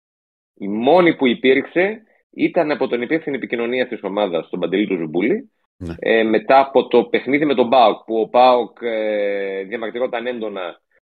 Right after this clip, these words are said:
Speaker 1: ε, λαθασμένα θα πω εγώ, εντάξει, ο καθένας το βλέπει με τη δική του ματιά, εννοείται, για τη διαιτησία σε εκείνο το μάτς και είχε τοποθετηθεί το κύριο Ζουμπούλης. Δεν είχε, δεν υπάρχει κάτι άλλο διαιτητικά από πλευρά Άρη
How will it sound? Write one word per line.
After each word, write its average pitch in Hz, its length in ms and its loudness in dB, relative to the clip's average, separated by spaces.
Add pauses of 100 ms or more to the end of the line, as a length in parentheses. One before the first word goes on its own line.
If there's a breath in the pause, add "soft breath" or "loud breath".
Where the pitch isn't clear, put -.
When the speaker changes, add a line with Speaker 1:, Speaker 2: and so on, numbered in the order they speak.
(180)
Speaker 1:
ε, 98 580 -4 (120)
λαθασμένα 175 540 2
θα 113 120 0
πω 117 100 0
εγώ, 123 220 2
εντάξει, 131 260 0
ο - 20 -10
καθένας 117 320 -6
το 104 60 -12
βλέπει 104 200 -4
με 104 60 -8
τη 95 80 -8
δική 90 200 -6
του 92 80 -6
ματιά, 85 240 -6
εννοείται, 127 420 -2 (400 soft breath)
για 120 220 2
τη 104 60 0
διαιτησία 120 400 2
σε 127 80 -2
εκείνο 135 200 2
το 110 100 2
μάτς 190 360 -2
και 196 160 2
είχε 190 160 0
τοποθετηθεί 156 440 -4
το 165 120 -4
κύριο 160 200 0
Ζουμπούλης. 120 420 -4
Δεν 92 140 -4
είχε, 92 220 -2
δεν 95 120 -6
υπάρχει 98 220 -4
κάτι - 220 -2
άλλο 85 420 2
διαιτητικά 87 480 -4
από 90 100 2
πλευρά 82 360 0
Άρη 78 220 -4